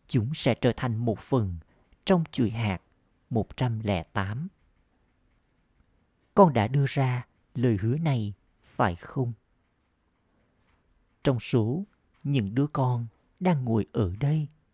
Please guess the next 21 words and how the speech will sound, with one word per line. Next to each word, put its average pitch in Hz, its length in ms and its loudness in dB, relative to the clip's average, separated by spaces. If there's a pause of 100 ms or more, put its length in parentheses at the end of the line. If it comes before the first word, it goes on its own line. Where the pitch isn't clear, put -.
(1000)
đứa 120 220 2
con 131 260 -2
nào 92 380 -4 (200)
nói 101 320 -2
rằng 104 260 -4 (720)
con 190 180 4
sẽ 135 140 -2
đi 180 180 0
vào 120 300 0
chuỗi 110 220 -2
hạt 120 300 -4 (420)
một 123 260 -2
trăm 131 180 -2
lẻ 107 220 0 (100)
tám? 113 340 -4 (800)
Hãy 98 300 -4
giơ 107 200 0
tay 104 160 -2
lên. 101 280 -2 (2000)
Hãy 127 240 2
giơ 147 120 6